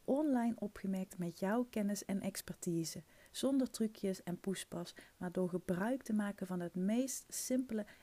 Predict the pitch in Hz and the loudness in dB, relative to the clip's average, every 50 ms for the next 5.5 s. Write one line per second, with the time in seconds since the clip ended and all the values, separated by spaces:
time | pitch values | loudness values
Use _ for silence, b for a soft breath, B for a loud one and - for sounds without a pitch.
0 | b b - - 247 269 254 - - 233 233 226 - - - 214 185 185 175 170 | b b 0 4 4 4 4 2 2 0 0 0 0 -4 -4 -2 0 0 -2 -2
1 | - 165 165 170 190 190 208 233 - - 196 196 185 - 170 175 185 185 - 180 | -4 -4 0 0 2 2 2 0 0 0 -2 -2 -2 -2 -2 -2 -2 -2 -2 -4
2 | 175 165 165 165 165 160 - - - 147 143 - - - - b b b b b | -6 -4 -4 -4 -6 -6 -6 -6 -8 -8 -10 -10 -12 -12 -14 b b b b b
3 | b b b b b b - - 240 254 240 226 226 - - - 190 185 180 175 | b b b b b b 0 4 4 6 6 4 2 0 0 0 0 2 2 0
4 | 170 165 170 175 - _ _ _ - 190 190 190 185 - 196 180 - - - 170 | 0 -2 -4 -6 -8 _ _ _ 0 2 2 2 2 2 0 0 0 -2 -4 -6
5 | 165 160 160 156 143 139 143 143 - 151 | -6 -6 -6 -6 -6 -6 -6 -8 -10 -12